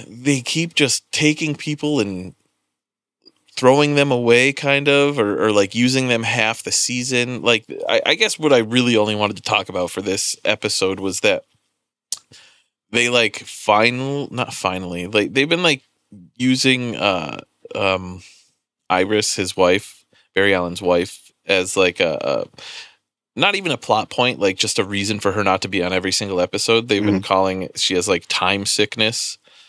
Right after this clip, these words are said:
Speaker 1: which she's not a speedster or anything. She just keeps, like, disappearing in time and then coming back and this and that. Like, basically, like,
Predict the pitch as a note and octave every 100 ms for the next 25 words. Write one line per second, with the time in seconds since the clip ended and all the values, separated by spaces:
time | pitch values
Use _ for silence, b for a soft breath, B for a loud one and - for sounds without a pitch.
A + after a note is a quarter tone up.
0 | b _ G2 - F2+ G2 F#2 - - F#2
1 | - G2 F2+ E2+ F2 F#2 - G2+ G#2+ G#2
2 | G2+ F2+ E2+ - _ - G#2 - F2 -
3 | F2 F#2 - G2 F#2+ F#2+ F2 F#2+ F2+ F#2+
4 | F#2+ F2+ E2+ E2+ G2 F#2 F2 E2+ F2 -
5 | F2 E2 B B B B - G2 F#2 F#2
6 | F2+ F#2+ - _ A2 A2 - B2 A2 A2+
7 | A2+ G2+ F#2+ F2+